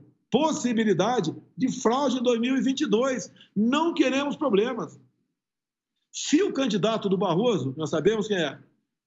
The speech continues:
segundo o Datafolha, vai ganhar,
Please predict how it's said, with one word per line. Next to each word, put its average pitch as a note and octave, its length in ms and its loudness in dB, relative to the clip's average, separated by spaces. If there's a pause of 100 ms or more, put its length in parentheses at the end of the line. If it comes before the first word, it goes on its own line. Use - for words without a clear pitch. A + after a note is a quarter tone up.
(120)
segundo G3 400 2
o G#3+ 60 0
Datafolha, F3 720 0 (340)
vai C4+ 200 2
ganhar, B3 600 0